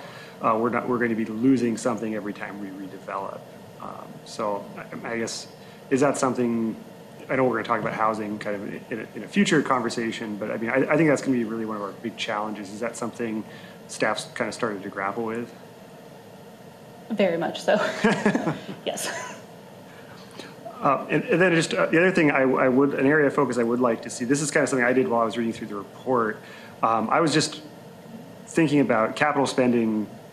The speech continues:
Speaker 1: throughout the city. Um, so, I mean, I don't, this is just something I did pretty quickly. I didn't go and pull the full,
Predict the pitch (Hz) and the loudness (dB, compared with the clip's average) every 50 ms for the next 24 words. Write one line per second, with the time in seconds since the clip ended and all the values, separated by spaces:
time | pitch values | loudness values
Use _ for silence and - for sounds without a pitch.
0 | - - - - - - - - 143 127 120 123 - - - 127 113 110 98 - | -20 -20 -20 -20 -20 -14 -2 0 2 2 2 0 -2 0 0 2 2 2 -2 -6
1 | - - - - - - - - - - - - 110 104 98 101 101 98 101 - | -8 -8 -8 -14 -18 -18 -18 -18 -20 -16 -2 0 2 2 2 0 -2 -4 -4 -2
2 | - 131 123 117 131 120 113 110 113 117 - - - - - - - - - - | 0 2 4 6 6 4 6 4 2 2 0 -4 -12 -16 -16 -16 -16 -16 -16 -16
3 | - - - 202 165 147 135 113 123 113 113 110 110 107 113 104 104 104 101 - | -16 -16 -12 -4 -2 -2 0 2 0 0 -2 -4 -4 -4 -4 -2 -2 -4 -4 -6
4 | - - - - 104 - - 170 170 170 156 143 131 120 120 120 117 - - 131 | -10 -12 -8 -8 -6 -2 2 2 2 4 6 6 6 6 6 4 2 0 -2 -2
5 | 120 110 120 117 110 120 - - - 127 123 110 104 101 95 - 120 113 104 98 | 0 2 2 2 2 -2 -4 -8 -4 -2 -2 0 0 -2 -4 -2 -2 -2 -2 -4
6 | - - 127 113 104 104 | -6 -4 -2 -2 -2 -4